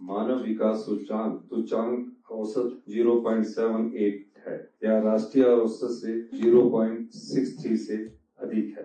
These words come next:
हाल ही में हिमाचल प्रदेश ने पूर्ण साक्षर राज्य की उपलब्धि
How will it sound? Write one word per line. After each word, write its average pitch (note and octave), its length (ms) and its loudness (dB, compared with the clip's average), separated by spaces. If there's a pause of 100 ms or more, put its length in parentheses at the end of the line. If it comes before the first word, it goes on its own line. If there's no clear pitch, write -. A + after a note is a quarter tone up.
(140)
हाल A#2+ 220 0
ही D3+ 100 6
में G#2+ 280 4
हिमाचल G#2+ 520 -4
प्रदेश G#2+ 500 -4
ने G2+ 80 -4 (220)
पूर्ण A2 300 2
साक्षर G#2 440 -4
राज्य G2 320 -2
की G2 420 -4
उपलब्धि G2+ 540 2